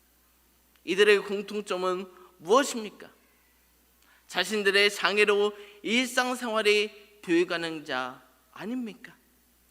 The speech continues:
하지만 예수님께서는 이들을 고치심으로 이들에게 일상생활이 가능케 만드셨습니다.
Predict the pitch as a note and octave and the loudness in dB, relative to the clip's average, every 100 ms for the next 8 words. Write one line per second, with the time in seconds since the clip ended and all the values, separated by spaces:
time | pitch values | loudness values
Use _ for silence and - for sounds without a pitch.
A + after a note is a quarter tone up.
0 | _ _ - G#3 G#3 G3+ G3+ G#3 A3 G#3+ | _ _ -4 0 2 4 4 4 0 -2
1 | A3+ A3 G#3+ A3 A3 - - F#3 F#3 E3+ | -2 0 2 2 0 -4 -8 0 2 2
2 | E3+ E3+ - A#3+ - B3 A#3+ A3 A3+ A3+ | 0 -2 -6 -6 -8 -10 -6 0 2 2
3 | A3 - - _ D3+ D3 C#3+ C3 C3 C3+ | 2 -4 -20 _ -16 -12 -10 -8 -8 -10
4 | - - - G#3 A#3 A#3 A3 A3 A3 G3 | -14 -16 -6 -4 -4 -4 -4 -6 -8 -6
5 | F#3 F3+ F#3+ - - - - A3 A3 - | -4 -4 -6 -10 -20 -2 4 4 2 -8
6 | - F3+ F#3 F#3+ _ _ - C#3 D#3+ E3 | -12 -10 -10 -14 _ _ -6 -4 -2 -4
7 | F#3 F#3+ - F3 F3 | -10 -14 -16 -20 -20